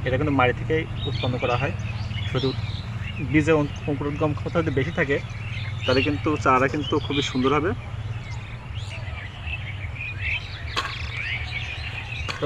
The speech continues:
বন্ধুরা, আমার চ্যানেলে যারা নতুন আছেন, তারা অবশ্যই চ্যানেলটিকে সাবস্ক্রাইব করে রাখবেন এবং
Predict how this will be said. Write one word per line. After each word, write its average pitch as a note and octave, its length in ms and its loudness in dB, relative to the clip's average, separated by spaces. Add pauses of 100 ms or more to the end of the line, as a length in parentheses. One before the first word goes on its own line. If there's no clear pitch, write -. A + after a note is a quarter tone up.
বন্ধুরা, D#3 300 6
আমার D3+ 200 6
চ্যানেলে D3 360 4
যারা D#3 120 6
নতুন C3 240 2
আছেন, C#3+ 160 2
তারা C#3 160 2
অবশ্যই B2 220 2
চ্যানেলটিকে C3+ 340 0 (100)
সাবস্ক্রাইব - 360 2
করে D3+ 160 4
রাখবেন C#3+ 260 0 (760)
এবং C3+ 180 4